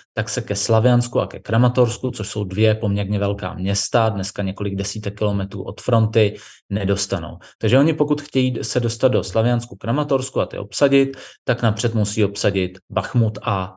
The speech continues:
okolí. A to je vlastně asi jeden z hlavních důvodů, proč se tam vedou tak zuřivé boje. Z druhé strany samozřejmě takto velké město, sedmdesát tisíc sice není nějaká megalopole, ale už je to prostě poměrně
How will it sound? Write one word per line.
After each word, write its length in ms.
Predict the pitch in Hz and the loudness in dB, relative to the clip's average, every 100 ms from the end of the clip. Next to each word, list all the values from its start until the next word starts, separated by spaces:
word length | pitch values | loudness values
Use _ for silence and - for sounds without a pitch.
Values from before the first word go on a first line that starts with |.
| _ | _
okolí. 460 | 117 - 101 82 - - - - _ | -4 0 -2 -2 -12 -20 -20 -20 _
A 300 | 135 127 123 - | 2 2 0 -4
to 100 | - | 4
je 120 | 135 131 | 6 8
vlastně 360 | 113 - 123 | 4 2 0
asi 160 | 107 117 | 0 0
jeden 220 | 110 113 | 2 0
z 100 | 107 | 0
hlavních 300 | 104 104 110 | -2 0 -2
důvodů, 340 | 104 98 104 | -2 -4 -4
proč 180 | 101 101 | -4 -8
se 120 | - | -8
tam 140 | 104 104 | -2 0
vedou 240 | 98 98 | 2 0
tak 240 | 101 104 104 | 0 -2 0
zuřivé 500 | 98 92 98 98 95 | -4 -4 -2 0 -2
boje. 260 | 90 78 - - _ | -2 -6 -10 -20 _
Z 80 | 101 | -2
druhé 260 | 110 139 165 | 4 6 6
strany 360 | - 123 131 | 2 0 0
samozřejmě 440 | 127 120 117 127 110 | 0 -2 -2 -2 -4
takto 320 | 107 - 131 | -6 -4 2
velké 320 | 120 117 95 | 4 2 -2
město, 420 | 85 92 - 127 | -6 -8 0 0
sedmdesát 640 | 120 110 113 110 - 113 110 | 2 0 2 0 0 -2 -2
tisíc 340 | 104 - 107 | -6 -6 -6
sice 280 | - 107 110 | -6 0 0
není 240 | 101 107 | 2 2
nějaká 500 | 107 104 104 101 87 - | 2 0 0 -4 -6 -8
megalopole, 720 | - 90 98 131 - 139 135 127 - - - | -8 0 4 4 6 6 6 2 -6 -20 -2
ale 140 | 110 | 0
už 180 | 120 - | 0 -2
je 60 | 113 | 0
to 120 | 117 | 0
prostě 320 | 113 107 120 | -2 -6 -6
poměrně 560 | 113 104 107 104 110 | -2 0 0 2 0